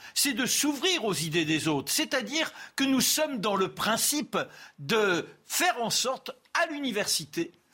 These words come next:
qu'il y ait ces débats et que nous puissions ainsi dynamiser la pensée. C'est monstrueux. Et quand on sait que ces gens-là se veulent de gauche, n'oubliez pas, en soixante-huit,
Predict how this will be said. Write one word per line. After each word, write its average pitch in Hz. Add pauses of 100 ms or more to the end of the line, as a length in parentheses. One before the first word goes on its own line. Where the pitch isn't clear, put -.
(240)
qu'il 285
y 226
ait 254
ces -
débats 180 (180)
et 262
que 262
nous 254
puissions 262
ainsi 214
dynamiser 220
la 190
pensée. 160 (220)
C'est -
monstrueux. 294
Et 262
quand 277
on 269
sait 269
que -
ces 240
gens-là 196 (160)
se -
veulent 254
de 226
gauche, 269 (280)
n'oubliez 269
pas, 247
en 175
soixante-huit, 247